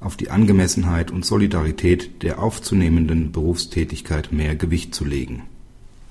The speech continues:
Noch ist nicht klar abzusehen, wie die Praxis mit den neuen Vorschriften zum Betreuungsunterhalt verfahren wird.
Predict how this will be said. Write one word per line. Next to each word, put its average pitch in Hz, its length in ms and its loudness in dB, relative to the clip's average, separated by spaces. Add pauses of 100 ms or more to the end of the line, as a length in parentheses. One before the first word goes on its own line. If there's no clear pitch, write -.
(680)
Noch 110 300 2
ist - 200 2
nicht 123 160 0
klar 80 260 -2
abzusehen, 85 840 0
wie 90 120 0
die 101 120 0
Praxis - 440 -2
mit 98 160 2
den 82 160 2
neuen 82 360 2
Vorschriften 82 720 -2
zum 87 180 0
Betreuungsunterhalt 78 960 -2
verfahren 85 560 -2
wird. 65 300 -8